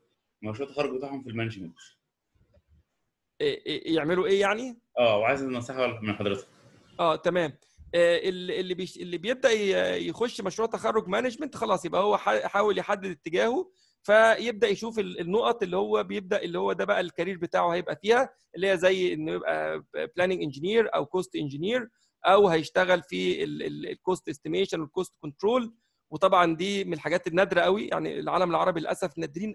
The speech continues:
Speaker 2: قوي قوي اللي بيفهموا cost control. انا حاولت على فكره يا جماعه برضو من، يعني، يعني باي ذا واي يعني اشوف كل الناس اللي بتدرس كوست، مفيش حد فعلًا بيدرس cost control صح في اي مكان، ولا في يوديمي ولا، يعني فعلًا الحاجه دي مش موجوده.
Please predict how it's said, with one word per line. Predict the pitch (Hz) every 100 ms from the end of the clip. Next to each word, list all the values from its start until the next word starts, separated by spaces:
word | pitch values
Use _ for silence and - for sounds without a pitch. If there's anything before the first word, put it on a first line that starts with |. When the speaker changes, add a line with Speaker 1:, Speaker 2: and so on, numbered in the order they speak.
| -
Speaker 2:
قوي | 240 220
قوي | 226 220
اللي | 185
بيفهموا | 165 190 214 208 - _ _ -
cost | 214 208
control. | - 175 180
انا | 175 170
حاولت | 180 240 233
على | 175
فكره | 220 214
يا |
جماعه | 170 180 185
برضو | 196 185 180
من، | 165 160 151
يعني، | 156 147 - 147 160 - _ _ _ _ - - _
يعني | _ - _ -
باي | 160
ذا | 160
واي | 185
يعني | 196 214 220 _ _ _ -
اشوف | - 240 -
كل | 254 233
الناس | 220 233
اللي | 202
بتدرس | 180 160 214 208
كوست، | 226 -
مفيش | 190 214
حد | - 214 196
فعلًا | 220 226
بيدرس | 214 175 180 233
cost | - 214 -
control | - 160 190
صح | - 208 - 175
في | - -
اي | 214 208 190
مكان، | 175 - 175
ولا | 185 180
في | 180
يوديمي | 196 185 185 185
ولا، | 185 175 - - _
يعني | 170 170
فعلًا | 220 220
الحاجه | 190 180 208 214
دي | 214
مش | 208 -
موجوده. | 165 180 220 214